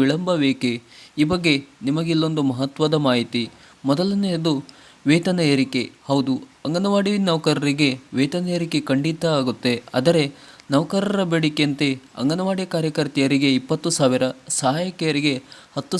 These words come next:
ಸಾವಿರ ಮಾಡಲು ಸದ್ಯ ಪರಿಸ್ಥಿತಿಯಲ್ಲಿ ಸರ್ಕಾರಕ್ಕೆ ಆಗುವುದಿಲ್ಲ. ಏಕೆಂದರೆ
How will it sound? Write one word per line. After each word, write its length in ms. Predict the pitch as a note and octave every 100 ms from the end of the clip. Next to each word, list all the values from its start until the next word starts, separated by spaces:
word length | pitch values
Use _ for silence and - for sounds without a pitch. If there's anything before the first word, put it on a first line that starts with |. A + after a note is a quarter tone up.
| F3+
ಸಾವಿರ 220 | E3+ E3 D3+
ಮಾಡಲು 280 | C#3 C#3+ C3+ A#2+ - - -
ಸದ್ಯ 260 | - C3 F3 F3
ಪರಿಸ್ಥಿತಿಯಲ್ಲಿ 600 | E3+ D#3 D#3+ - C#3+ C3+ B2 - -
ಸರ್ಕಾರಕ್ಕೆ 540 | C3+ D3 D#3 D#3 D3+ C3+
ಆಗುವುದಿಲ್ಲ. 480 | B2+ B2 A#2 B2 A#2+ A2+ - C3+
ಏಕೆಂದರೆ 340 | F#3 F#3+ F3